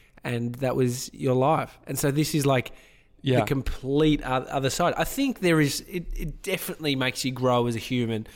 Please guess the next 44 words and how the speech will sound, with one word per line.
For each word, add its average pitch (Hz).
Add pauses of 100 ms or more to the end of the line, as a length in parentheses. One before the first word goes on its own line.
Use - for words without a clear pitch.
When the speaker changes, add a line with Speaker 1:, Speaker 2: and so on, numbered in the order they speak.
(360)
Speaker 1:
expands 127
your 117
mind, 113
Speaker 2:
Yeah. 117 (100)
Speaker 1:
travelling. 113 (440)
And, 135
and 147
I, -
I 151
think 147
it, - (100)
what 151
it 127
comes 123
down 120
to 117 (580)
is 110 (140)
you're 117
constantly 120
uncomfortable. 117 (100)
It's -
not 127
that -
comfortable 113
travelling. 117
Speaker 2:
Mm. 131 (360)
Speaker 1:
I, - (160)
I 151
mean, 135
it's 127
just -
pushing 120
Speaker 2:
Yeah. 117
Speaker 1:
the 113
boundaries 113
of 113
you, 117 (120)
you, - (380)
what, 117
how 113
you 107
think 110
and 104
feel. 120